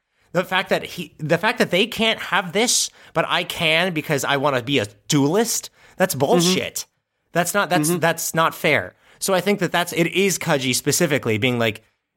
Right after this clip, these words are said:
Speaker 1: uh, you know, "Working class people deserve exactly the same as everyone else, as, as the upper,
Speaker 2: Yeah.
Speaker 1: as a knight.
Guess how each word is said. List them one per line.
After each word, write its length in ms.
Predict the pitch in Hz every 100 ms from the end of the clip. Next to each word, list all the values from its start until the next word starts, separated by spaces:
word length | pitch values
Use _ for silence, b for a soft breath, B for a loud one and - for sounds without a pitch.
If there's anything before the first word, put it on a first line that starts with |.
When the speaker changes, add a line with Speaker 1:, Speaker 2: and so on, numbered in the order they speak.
| _ -
Speaker 1:
uh, 140 | - -
you 140 | 156
know, 240 | 151 127 107
"Working 540 | 110 151 165 190 170
class 480 | - 165 156 143 -
people 600 | - 180 - 113 101 101 _ _ 143
deserve 500 | 143 135 135 123 123
exactly 520 | 143 110 147 139 139
the 100 | 131
same 300 | - 131 120
as 120 | 104
everyone 380 | 110 107 95 98
else, 520 | 120 98 - - - 139
as, 160 | 123
as 260 | 127 139 113
the 160 | 120 131
upper, 260 | 156 147
Speaker 2:
Yeah. 140 | 127 -
Speaker 1:
as 160 | 139
a 80 | 127
knight. 560 | 127 147 143 85 -